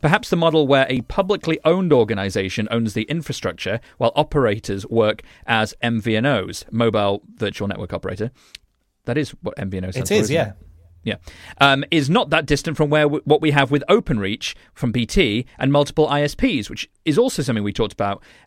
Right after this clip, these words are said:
Speaker 1: uh, last week or, or the week before in terms of broadband availability. Imagine," Nuno continues, "how much money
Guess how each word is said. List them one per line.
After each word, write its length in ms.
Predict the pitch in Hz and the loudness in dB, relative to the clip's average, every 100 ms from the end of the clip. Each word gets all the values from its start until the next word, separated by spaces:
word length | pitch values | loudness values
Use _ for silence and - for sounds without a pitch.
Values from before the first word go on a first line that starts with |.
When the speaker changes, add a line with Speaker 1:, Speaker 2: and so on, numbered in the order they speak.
| - | -16
Speaker 1:
uh, 160 | - 135 | -10 -2
last 240 | 123 - | -2 -2
week 180 | 123 107 | -4 -2
or, 80 | 107 | 0
or 120 | 117 | 2
the 60 | 110 | 2
week 220 | 113 - | -2 -4
before 420 | 104 - 131 92 - - - | -6 0 2 0 -6 -20 -10
in 120 | 139 | -8
terms 320 | 117 127 117 127 | -2 0 0 0
of 140 | 117 - _ | -2 -4 _
broadband 640 | 160 233 165 110 98 95 - | 4 4 4 0 -2 -6 -6
availability. 720 | 113 107 98 101 98 - 90 - - - - | 0 0 0 0 -2 -4 -10 -12 -20 -20 -2
Imagine," 480 | 156 220 214 196 190 - | 2 2 2 0 -2 -2
Nuno 300 | 139 143 131 | 2 2 2
continues, 480 | 139 143 135 127 - | 0 0 0 0 -2
"how 160 | 160 202 | 0 0
much 160 | 208 | 0
money 320 | 156 135 127 | 0 0 -2